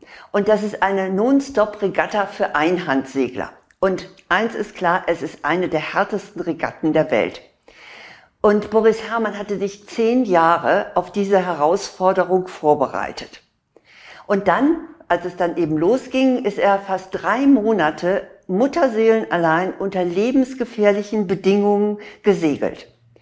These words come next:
Und er machte es hervorragend. Er hatte beste Aussichten auf das Siegertreppchen. Ja, und dann kam der Super-GAU.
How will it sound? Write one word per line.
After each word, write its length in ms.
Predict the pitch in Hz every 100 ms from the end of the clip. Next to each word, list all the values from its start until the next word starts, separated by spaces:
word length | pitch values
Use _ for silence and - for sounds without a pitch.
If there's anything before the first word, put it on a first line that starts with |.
| _ - - -
Und 400 | - 254 440 - - -
er 100 | 208
machte 420 | 196 190 - -
es 200 | 175 175
hervorragend. 920 | 185 180 - 139 123 95 98 98 - - _ _ - - - -
Er 160 | 185 190
hatte 300 | 240 233 214 -
beste 560 | 165 208 302 - 285 -
Aussichten 840 | 202 220 226 226 - - 226 226 -
auf 260 | - 185 -
das 200 | 190 185
Siegertreppchen. 840 | 180 135 127 - - - - - - _ _ _ _ _
Ja, 160 | 156 - - _
und 220 | - 165 165
dann 340 | 180 233 -
kam 240 | - 175
der 140 | 175 170
Super-GAU. 800 | 151 147 151 107 95 95 -